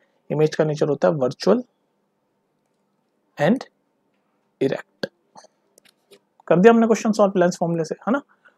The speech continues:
तो अगर आपको ये कन्फ्यूजन हो रही है माइनस का साइन कैसे लिया, ये सब कैसे लिया, तो प्लीज जाके आप साइन कन्वेंशन वाली मेरी वीडियो देख लेना, मिरर फॉर्मूले के टाइम पे मैं पढ़ाई थी, सेम ही होगा बिल्कुल, लेंस फॉर्मूले में भी और मिरर फॉर्मूले में भी साइन कन्वेंशन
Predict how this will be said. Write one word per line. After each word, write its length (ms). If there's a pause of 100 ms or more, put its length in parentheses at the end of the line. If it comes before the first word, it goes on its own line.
(580)
तो 240
अगर 240
आपको 200
ये 80
कन्फ्यूजन 400
हो 60
रही 120
है 60
माइनस 260
का 80
साइन 220
कैसे 220
लिया, 200
ये 60
सब 160
कैसे 220
लिया, 220 (400)
तो 60
प्लीज 280
जाके 260
आप 160 (320)
साइन 280
कन्वेंशन 440
वाली 180
मेरी 160
वीडियो 280
देख 220
लेना, 180
मिरर 220
फॉर्मूले 320
के 80
टाइम 180
पे 100
मैं 120
पढ़ाई 240
थी, 180 (300)
सेम 300
ही 60
होगा 200
बिल्कुल, 400
लेंस 240
फॉर्मूले 280
में 220
भी 140
और 180
मिरर 160
फॉर्मूले 280
में 140
भी 120
साइन 240
कन्वेंशन 460